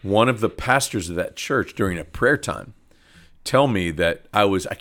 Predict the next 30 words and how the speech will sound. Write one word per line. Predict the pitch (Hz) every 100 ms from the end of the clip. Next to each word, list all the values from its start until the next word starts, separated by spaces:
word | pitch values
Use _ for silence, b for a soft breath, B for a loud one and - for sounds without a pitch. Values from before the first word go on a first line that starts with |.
| -
I'm | 123
trying | 123 117
to |
remember | 104 90
what | 92
I | 92
was, | 82 82 85 _ -
what | 92 92
I |
was | 85 80
struggling | - 98 101 92
with | 85
or | 87
what | 92
was | 90
going | 98 92
on | 92 90
in |
my | 82 80
life, | 87 101 87 - B B B B
but | 107
I | 95
had | 123 135
something | - - 113 110 101 90 85 - b b
really | - 113 117
difficult | 101 117 127 117 98
happening | 87 104 107 95
in | 87
my | 80
life. | 82 87 90 80 -